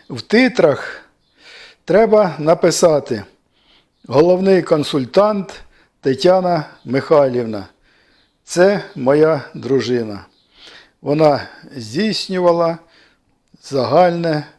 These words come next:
керівництво процесом». Тож приготуйте і ви такий смачний салат, і в вас обов'язково вийде.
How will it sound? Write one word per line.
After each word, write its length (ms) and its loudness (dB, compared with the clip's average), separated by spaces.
керівництво 1000 -2
процесом». 800 -2
Тож 200 0
приготуйте 840 0
і 80 4
ви 200 2
такий 500 0
смачний 540 -4
салат, 640 0
і 100 -6
в 60 -6
вас 540 0
обов'язково 1120 0
вийде. 680 0